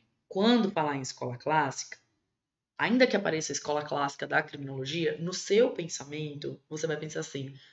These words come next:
"a escola clássica do direito penal". Porque é,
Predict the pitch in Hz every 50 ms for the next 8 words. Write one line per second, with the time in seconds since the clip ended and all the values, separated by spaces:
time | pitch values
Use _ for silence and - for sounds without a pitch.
0 | _ _ _ _ _ _ _ _ _ _ - 135 135 - - - - - 151 165
1 | 175 170 170 - - 147 151 156 - - 165 160 156 160 147 147 143 143 - -
2 | 165 165 139 131 131 135 - _ - 196 - - 226 240 - - 139 -